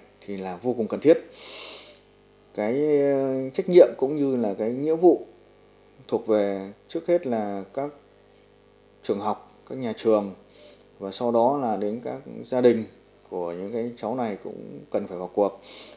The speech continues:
Và ngoài ra thì những cái tổ chức như đoàn thanh niên hoặc là những cái tổ chức, ờ, có cái chức năng nhiệm vụ liên quan đến việc tuyên truyền phổ biến giáo dục cũng nên quan tâm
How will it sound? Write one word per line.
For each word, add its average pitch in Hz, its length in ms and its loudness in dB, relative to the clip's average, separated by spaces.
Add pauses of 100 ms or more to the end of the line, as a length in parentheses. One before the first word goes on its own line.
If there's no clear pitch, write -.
(100)
Và 98 80 -6
ngoài 104 240 0
ra 120 240 2
thì 117 100 0
những 107 100 -2
cái 120 140 -4
tổ 92 180 0
chức 143 220 -2
như 120 140 -2
đoàn 107 220 -6
thanh 113 180 -4
niên 131 240 6 (680)
hoặc 95 180 -8
là 98 120 -6
những 104 180 -8
cái 113 160 -4
tổ 101 180 -4
chức, 139 320 -6
ờ, 110 480 0 (420)
có 117 320 0
cái 139 520 -4
chức - 220 -6
năng 135 200 -2
nhiệm 117 180 2
vụ 127 300 8
liên 120 160 0
quan 123 160 -2
đến 123 100 -2
việc 117 140 -4
tuyên 120 200 0
truyền 104 200 0
phổ 95 100 -4
biến 110 180 0
giáo 131 100 -4
dục 120 280 -4
cũng 165 280 -4
nên 160 280 6
quan 135 180 2
tâm 143 160 4